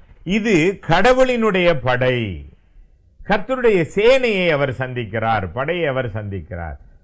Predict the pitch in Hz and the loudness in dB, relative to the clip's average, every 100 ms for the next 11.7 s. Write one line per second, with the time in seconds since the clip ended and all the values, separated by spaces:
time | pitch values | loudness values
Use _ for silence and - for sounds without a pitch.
0 | - 120 123 160 196 180 147 127 110 127 | -16 -6 -4 -2 -2 -4 -2 -4 -4 -6
1 | 117 98 87 87 82 73 73 _ _ _ | -6 -8 -8 -8 -10 -12 -16 _ _ _
2 | _ - - 127 156 - 226 226 160 180 | _ -20 -6 -2 -2 -4 -4 -4 -2 -4
3 | 143 156 123 120 160 202 233 247 220 214 | -4 -6 -4 -4 0 2 2 2 2 0
4 | 185 160 180 202 202 185 160 147 127 120 | 0 -4 -4 -4 -4 -4 -4 -4 -4 -6
5 | 107 135 147 156 139 113 85 - _ _ | -4 -2 0 0 -2 -4 -8 -14 _ _
6 | - 123 170 180 127 131 135 151 190 170 | -8 -4 -2 -2 -4 -6 -6 -6 -4 -4
7 | 135 101 127 110 92 98 90 87 90 78 | -4 -6 -6 -6 -8 -10 -8 -8 -10 -10
8 | 71 _ _ - - 123 175 208 190 175 | -14 _ _ -20 -10 -2 0 0 0 -2
9 | 127 156 202 226 208 170 160 - 214 226 | -2 -2 0 2 0 0 -4 -4 -4 -4
10 | - 214 160 165 170 214 208 185 175 143 | -4 -6 -2 -2 0 0 0 0 -2 -2
11 | 123 110 107 95 92 85 71 | -4 -4 -6 -6 -4 -6 -8